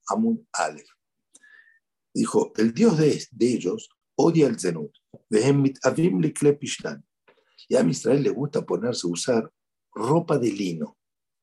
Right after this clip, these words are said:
No lo sabía esto, pero dice la Emara. A Am Israel le gusta usar ropa de lino. Muy bien. Vos ve hacia esa. Dijo, tengo una idea para darte.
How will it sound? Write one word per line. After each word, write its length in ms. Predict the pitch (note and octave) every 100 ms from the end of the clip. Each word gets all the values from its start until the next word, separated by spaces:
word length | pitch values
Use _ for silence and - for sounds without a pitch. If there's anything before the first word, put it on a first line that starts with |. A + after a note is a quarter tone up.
| _ _ _ _
No 120 | -
lo 80 | -
sabía 260 | E2 D#2+
esto, 180 | D#2+ -
pero 120 | E2+
dice 100 | F2
la 80 | E2+
Emara. 280 | D2+ - - _ - -
A 60 |
Am 100 | -
Israel 240 | - B2+ C#3+
le 80 | A#2
gusta 200 | - F2
usar 300 | E2+ - -
ropa 300 | - - C3
de 120 | F#2
lino. 400 | E2+ F2 C#2 - _ _ _ _ -
Muy 120 | -
bien. 220 | - - _ _ _ _ _ - - - - _ -
Vos 180 | E3
ve 140 | F3+ D3
hacia 320 | - - G#2 - D3+
esa. 360 | A2+ - - - _ _ _ _
Dijo, 200 | - A#2+
tengo 180 | D#3+ D#3
una 160 | A2+
idea 240 | F#2 G2 F2+
para 220 | - -
darte. 420 | - - - -